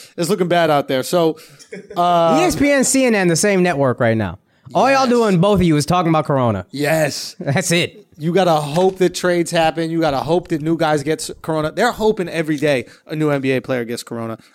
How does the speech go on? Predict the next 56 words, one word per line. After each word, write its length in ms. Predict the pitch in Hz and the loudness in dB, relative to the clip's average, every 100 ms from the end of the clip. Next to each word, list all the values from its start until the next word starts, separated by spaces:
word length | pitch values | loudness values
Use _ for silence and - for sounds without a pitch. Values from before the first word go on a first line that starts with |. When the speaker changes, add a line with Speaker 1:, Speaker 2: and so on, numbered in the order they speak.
| - | -6
Speaker 1:
or 100 | 151 | -4
a 20 | |
new 120 | 143 | -2
N 80 | 135 | -4
F 100 | 123 | -4
L 100 | 117 | -6
player 200 | 120 117 | -6 -10
gets 180 | 107 - | -10 -14
Corona. 340 | 113 110 110 - _ _ - _ _ | -14 -14 -14 -18 _ _ -20 _ _
How 260 | - 214 440 | -6 0 0
have 80 | |
more 180 | 165 196 | 0 -2
N 120 | 190 | 0
F 100 | 175 | 0
L 140 | - 262 | 0 -2
players 280 | 202 135 110 | -2 -4 -4
not 140 | 120 | -6
gotten 220 | 113 113 | -6 -10
Corona? 320 | 113 113 104 _ _ _ _ _ _ _ _ _ _ | -12 -14 -14 _ _ _ _ _ _ _ _ _ _
They're 100 | - | -2
Speaker 2:
I 40 | 220 | 0
Speaker 1:
not 100 | 247 | 2
Speaker 2:
don't 120 | 226 | 2
Speaker 1:
even 60 | 185 | 0
Speaker 2:
know. 80 | |
Speaker 1:
in 140 | 175 190 | -2 -2
the 60 | 151 | -2
season. 400 | 220 254 139 - | -2 -2 -4 -6
Speaker 2:
I 180 | 175 214 | -2 0
don't 100 | 220 | 2
know. 180 | 226 131 | 2 2
Probably 320 | 151 214 180 | 2 2 2
'cause, 240 | 160 123 | 0 0
um, 580 | 127 120 117 107 101 95 - - _ _ _ _ _ _ _ - | 2 4 4 2 0 -6 -10 -14 _ _ _ _ _ _ _ -4
they 140 | 135 | 0
don't 320 | 180 160 135 | 2 0 -2
see 180 | - 165 | 0 2
as 80 | 156 | 2
many 180 | 151 147 | 2 2
people 260 | 143 135 | 0 -2
'cause 160 | 135 123 | -2 0
they're 100 | 123 | 0
about 200 | 123 120 | 0 0
to 40 | |
be 80 | 117 | 2
homeless 420 | 101 131 127 98 | 2 2 2 0
with 80 | - | -4
this 120 | 104 - | -6 -4
shitty 300 | - 131 120 | 0 2 2
ass 120 | - | 2
<laughs> 20 | |
C 120 | 190 | 2
B 140 | 156 160 | 2 2
A 60 | |
they 180 | - 202 | 2 0
signed. 460 | 196 190 175 147 | 2 2 2 0